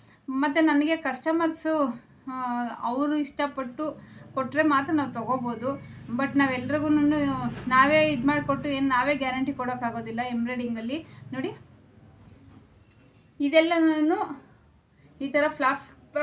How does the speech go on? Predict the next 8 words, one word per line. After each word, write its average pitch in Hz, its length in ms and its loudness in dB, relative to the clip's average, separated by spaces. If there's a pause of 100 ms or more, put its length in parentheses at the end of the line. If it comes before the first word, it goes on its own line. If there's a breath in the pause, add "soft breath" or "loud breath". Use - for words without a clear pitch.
(140)
ಫ್ಲಾಟ್ 269 260 0
ಆಗಿ 302 120 2
ಬಂದ್ರೆ 285 300 2
ನಮ್ 294 160 2
ಕಸ್ಟಮರ್ಸು 269 720 -6 (320 soft breath)
ಅಷ್ಟಾಗಿ 311 400 0
ಇಷ್ಟಪಡೋದಿಲ್ಲ. 247 920 -4
ಅವ್ರಿಗೆ 294 440 0